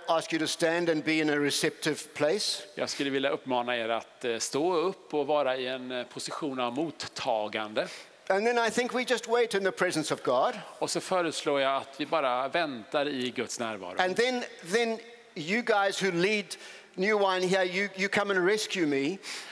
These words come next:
Speaker 2: Och ni som är ledare i församlingen
Speaker 1: when
Speaker 2: här,
Speaker 1: you feel compassion that you need to
Speaker 2: ni,
Speaker 1: rescue
Speaker 2: ni,
Speaker 1: me,
Speaker 2: ni
Speaker 1: all right?
Speaker 2: kommer och räddar mig i situationen när ni känner att ni behöver göra det.
Speaker 1: But the Lord has already been moving, hasn't he?
Speaker 2: Men Gud har ju verkligen rört sig redan, eller hur?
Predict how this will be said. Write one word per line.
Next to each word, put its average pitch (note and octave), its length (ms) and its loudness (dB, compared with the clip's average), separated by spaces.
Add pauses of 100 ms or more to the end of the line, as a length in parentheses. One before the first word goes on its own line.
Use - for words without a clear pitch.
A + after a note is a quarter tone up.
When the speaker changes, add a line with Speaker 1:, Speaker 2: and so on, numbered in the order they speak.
(140)
Speaker 2:
Och C3 120 -2
ni D3+ 180 0
som D#3 280 0
är C#3 140 2
ledare C3 380 0
i B2+ 40 -4
församlingen C3 640 -4
Speaker 1:
when F#3 120 4
Speaker 2:
här, D3+ 180 4
Speaker 1:
you F#3 100 2
feel G3+ 340 0
compassion E3 760 0 (340)
that D3+ 240 2
you D3+ 100 2
need D3 160 0
to D#3 80 0
Speaker 2:
ni, C#3 100 4
Speaker 1:
rescue D3+ 220 0
Speaker 2:
ni, F3+ 80 0
Speaker 1:
me, A#2 60 -4
Speaker 2:
ni A2 60 -2
Speaker 1:
all D#3+ 180 2
right? E3+ 120 4
Speaker 2:
kommer D#3 260 0
och D3+ 100 2
räddar C#3+ 480 0
mig A#2+ 440 -2
i - 80 -6
situationen B2+ 720 -2
när C3+ 80 -4
ni B2+ 140 -2
känner A#2 280 -2
att G#2 80 -10
ni A#2 100 -6
behöver A2+ 260 -2
göra A2 220 0
det. C3 200 -2 (440)
Speaker 1:
But F3+ 180 0
the A#3 80 4
Lord C4 260 4
has G3 140 2
already G3+ 280 2
been D#3 220 2
moving, B2 340 2
hasn't - 280 -2
he? - 60 -16 (220)
Speaker 2:
Men C#3 220 -2
Gud F3+ 200 -2
har F3 120 -2
ju D3+ 60 0
verkligen C#3+ 500 -2
rört D#3 500 -2
sig B2+ 240 0
redan, D3 420 0
eller B2+ 160 -2
hur? D3+ 320 0